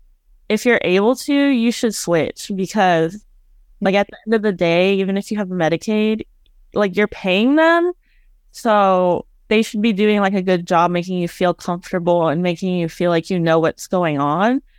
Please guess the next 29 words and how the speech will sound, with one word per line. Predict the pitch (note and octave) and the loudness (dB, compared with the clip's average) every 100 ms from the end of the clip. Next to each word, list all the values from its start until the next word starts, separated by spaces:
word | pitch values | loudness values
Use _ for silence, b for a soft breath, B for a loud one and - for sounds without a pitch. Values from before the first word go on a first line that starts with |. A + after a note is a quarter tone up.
| _ _ _ _ _ _ - | _ _ _ _ _ _ -4
Um, | G3+ F#3 E3+ D#3+ D#3 E3 _ _ _ _ _ _ _ _ | 0 0 0 -2 -6 -10 _ _ _ _ _ _ _ _
but | G#3 | 0
also, | G3+ A3 B3 | 0 2 2
I'm | A#3+ | 2
kind | A#3+ B3+ | 0 0
of | C#4+ | 0
a | - | 0
forceful | G#3+ G#3 - G#3 | -2 -2 -2 -4
<laughs> | |
person. | - C#4+ D#4+ - F4 - F4+ - B B B | 0 -2 -2 2 0 2 -4 -6 B B B
So | - D#4 | -2 0
I | C4+ | 2
know | C4+ C4+ | 2 2
that's | C4+ - | 0 0
not | D4 - | 0 0
comfortable | C4+ B3 C4 A3+ A3+ | -2 -4 -2 0 0
for | A#3+ | 2
everyone | G#3 G#3 G#3 G#3+ | 0 2 0 0
to | A#3+ | -4
do. | F3+ F#3+ F3 | -2 0 2
Some | F3 G3+ | 0 -2
people | G#3 G#3+ A3 | -4 0 0
are | |
like, | A3+ - | 0 -2
"I | F4 | -8
just | G4 - | -8 -4
wanna | E4 D#4+ | 0 0
go | B3 A#3+ A#3+ A#3+ | 2 2 2 0
and | A3+ A3+ | -2 -6